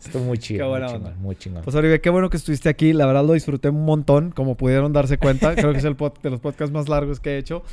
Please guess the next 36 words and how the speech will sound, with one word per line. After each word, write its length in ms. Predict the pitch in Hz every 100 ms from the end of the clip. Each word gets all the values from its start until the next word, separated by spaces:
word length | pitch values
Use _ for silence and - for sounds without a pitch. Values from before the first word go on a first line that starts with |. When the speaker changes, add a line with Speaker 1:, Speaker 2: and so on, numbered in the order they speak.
| - - - - -
Speaker 2:
Este, 800 | 165 151 - - 156 151 147 -
y 80 | 156
la 100 | 143
verdad 160 | 139 151
es 100 | -
que, 200 | 180 175 151
hijo, 220 | 175 - 147
no 140 | 139
me 80 | 151
queda 160 | 165 160
nada 140 | 156
más 120 | 156
que 80 | -
agradecerte 440 | 131 123 147 160
por 200 | 160 156
tu 300 | 139 135 127
apertura, 680 | 120 139 139 160 170 170 160 - - - -
por, 340 | 143 135 135 151
por, 240 | - 135 127
por, 220 | - 123
por, 220 | - 131 -
por, 340 | _ 123 117
por, 320 | - 127 131
por 160 | - 131
la, 140 | 135
por 160 | 143 135
la 80 | 127
accesibilidad 580 | - 120 127 127 135
para 180 | 131 156
venir, 380 | 143 131 151 165
este, 600 | 147 107 - 123 117 - - _ - -
y 80 | -
de 80 | 127
verdad 380 | 127 123 127 123
que, 560 | 147 143 135 117 113 - _
que, 320 | 117 113 -